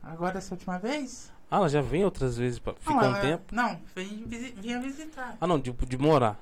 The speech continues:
Speaker 2: Ela ficou quanto tempo?
Speaker 1: Um ano e
Speaker 2: Ah, pouquinho.
Speaker 1: oito meses, sete meses.
Speaker 2: Ela gosta de São Paulo mesmo, não tem
Speaker 1: É,
Speaker 2: jeito.
Speaker 1: mas, ó, ela vir pra cá foi uma coisa que me ajudou muito.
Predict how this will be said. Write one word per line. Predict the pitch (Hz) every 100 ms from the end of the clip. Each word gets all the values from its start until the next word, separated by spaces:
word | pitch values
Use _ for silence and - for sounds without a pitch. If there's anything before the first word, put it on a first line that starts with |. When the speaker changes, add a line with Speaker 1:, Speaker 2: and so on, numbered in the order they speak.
| - -
Speaker 2:
Ela | 110
ficou | - 120
quanto | 131 123
tempo? | 107 - - -
Speaker 1:
Um | 185 220 233 220
ano | 208 247 285 277
e | 277 262 247 220
Speaker 2:
Ah, | 175 185 294
pouquinho. | 190 196 226 175 208
Speaker 1:
oito | 190 185 180
meses, | 175 208 208 180
sete | 175 - 190 190 180
meses. | 185 190 180 180 - - - - - - - - - - -
Speaker 2:
Ela | 135 123
gosta | 113 131 151
de | 117
São | - 117
Paulo | 113 104 104
mesmo, | 104
não | 104
tem | - 190
Speaker 1:
É, | 220 240
Speaker 2:
jeito. | 226 170 - -
Speaker 1:
mas, | 190 220 214
ó, | 208 185 - - - - -
ela | 175 185 190
vir | 196
pra | 190 175
cá | - 180
foi | -
uma | 247 285
coisa | 285 285 262
que | 254 247
me | 220
ajudou | 214 208 190 190
muito. | 185 214 220